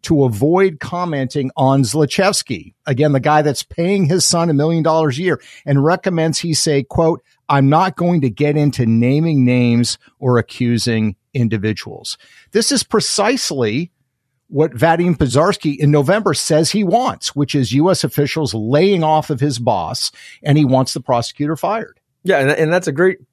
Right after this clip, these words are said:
Speaker 2: point you bring up because it, it also shows that Joe Biden's staff was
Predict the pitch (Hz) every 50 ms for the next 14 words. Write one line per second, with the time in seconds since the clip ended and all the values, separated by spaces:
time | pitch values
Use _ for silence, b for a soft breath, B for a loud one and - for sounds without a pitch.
0 | _ _ _ - 170 185 160 147 131 120 135 143 175 175 151 135 139 135 123 131
1 | 127 - - _ _ _ _ _ _ - 135 165 196 254 - 208 165 - - 170
2 | 156 139 147 110 160 180 190 147 165 170 190 175 151 127 - - 175 165 170 165
3 | - - 131 120 110 - -